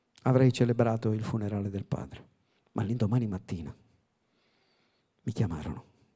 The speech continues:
e la notizia mi sconvolse e impresse in me una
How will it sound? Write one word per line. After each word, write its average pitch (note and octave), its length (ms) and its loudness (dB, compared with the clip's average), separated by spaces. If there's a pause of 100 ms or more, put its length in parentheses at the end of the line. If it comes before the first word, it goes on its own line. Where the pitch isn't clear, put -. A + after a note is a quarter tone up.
(680)
e A#2+ 80 0
la B2 80 2
notizia C3 400 2
mi A2+ 100 0
sconvolse A2 640 -4 (640)
e C#3 100 4
impresse C#3+ 460 6
in C3+ 100 6
me E3 200 6
una C3 480 6